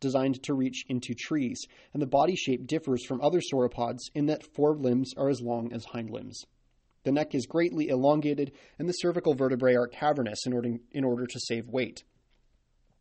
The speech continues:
There are massively elongated neural spines on the dorsal vertebrae, which indicate that Giraffatitan had powerful muscles and ligaments to lift its crane-like neck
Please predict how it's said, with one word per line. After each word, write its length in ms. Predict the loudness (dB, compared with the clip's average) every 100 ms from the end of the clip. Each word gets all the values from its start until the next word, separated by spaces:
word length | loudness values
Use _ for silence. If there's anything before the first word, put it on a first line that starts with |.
| _ _ -2
There 160 | 4
are 80 | 6
massively 640 | 6 2 0 0 2 2 2
elongated 640 | 4 4 4 2 2 0
neural 320 | 0 2 4 2
spines 440 | -2 -8 -8 -10 -14 -10
on 120 | -2 0
the 100 | 2
dorsal 420 | 2 0 0 -2
vertebrae, 460 | -2 -4 -6 -8 -6
which 220 | -6 -2
indicate 460 | -2 0 0 -2 -2
that 100 | -6
Giraffatitan 800 | -2 0 0 -2 -4 -2 -4 -6 -12 -4
had 160 | -4
powerful 400 | 0 2 2 2
muscles 420 | 2 2 0 0 0
and 160 | 0
ligaments 460 | 2 0 -2 -8 -12 _
to 80 | -2
lift 240 | -2 0
its 160 | -4 -8
crane-like 580 | -4 0 2 2 0 0
neck 240 | -2 -2